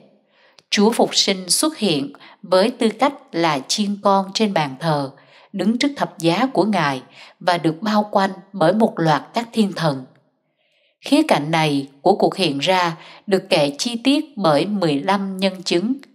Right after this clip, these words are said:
Vào ngày hai mươi mốt tháng tám năm một nghìn tám trăm bảy mươi chín, họ đã đứng dưới mưa tầm tã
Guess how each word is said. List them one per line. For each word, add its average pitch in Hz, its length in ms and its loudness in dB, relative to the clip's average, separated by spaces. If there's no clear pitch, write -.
Vào 170 220 2
ngày 156 260 0
hai 196 180 -2
mươi 185 120 -6
mốt 226 200 2
tháng 233 200 -2
tám 214 380 0
năm 214 120 0
một - 160 -4
nghìn 147 220 -4
tám 160 240 -6
trăm 170 140 0
bảy 170 120 -4
mươi 175 220 -8
chín, 170 280 -4
họ - 180 0
đã 175 140 2
đứng 220 340 4
dưới 294 120 6
mưa 226 280 6
tầm 160 420 -2
tã 156 340 -2